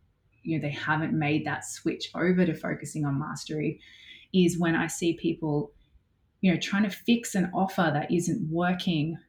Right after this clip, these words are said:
by just, you know, throwing every single shiny new marketing tactic they can find at it and then wondering why none of them were an instant success.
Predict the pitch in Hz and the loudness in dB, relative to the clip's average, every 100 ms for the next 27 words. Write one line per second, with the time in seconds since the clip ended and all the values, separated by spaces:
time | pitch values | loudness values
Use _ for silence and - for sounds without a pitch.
0 | _ - 180 156 160 170 - - - - | _ -4 0 2 2 0 -2 -6 -6 0
1 | 180 147 - 190 180 165 156 160 180 175 | 2 2 0 4 6 6 2 2 4 2
2 | 170 185 165 160 - 160 160 156 156 156 | 4 4 4 2 2 2 4 4 4 4
3 | 151 - 156 151 165 147 160 147 147 156 | 2 2 -2 0 -2 0 0 0 -2 -6
4 | - 156 143 143 - 196 170 151 - - | -2 2 2 2 0 2 4 4 0 -8
5 | - - 175 170 175 180 180 160 151 151 | -10 -2 2 4 6 6 6 6 4 4
6 | 160 170 160 151 147 143 156 - _ 170 | 4 4 2 2 4 4 0 -4 _ 0
7 | 156 156 180 - 160 - - - - - | 4 4 2 0 -4 -4 -8 -4 -4 -6
8 | - | -12